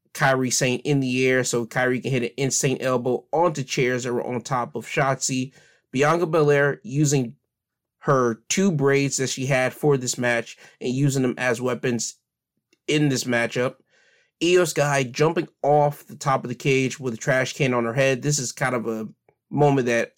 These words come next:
Io Sky does in every War Games match she's in. Um, you would see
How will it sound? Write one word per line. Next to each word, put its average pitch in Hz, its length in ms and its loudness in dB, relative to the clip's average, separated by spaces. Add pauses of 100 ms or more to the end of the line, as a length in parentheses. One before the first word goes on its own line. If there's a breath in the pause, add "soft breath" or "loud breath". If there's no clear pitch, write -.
Io 135 140 2
Sky 123 340 -2
does 120 360 0
in 117 160 -4 (120)
every 127 240 0
War 123 240 4
Games 117 240 -2
match 123 260 -4
she's 120 320 -8
in. 131 420 -2 (560 soft breath)
Um, 123 480 0 (200)
you 139 200 -2
would 135 160 0
see 160 640 0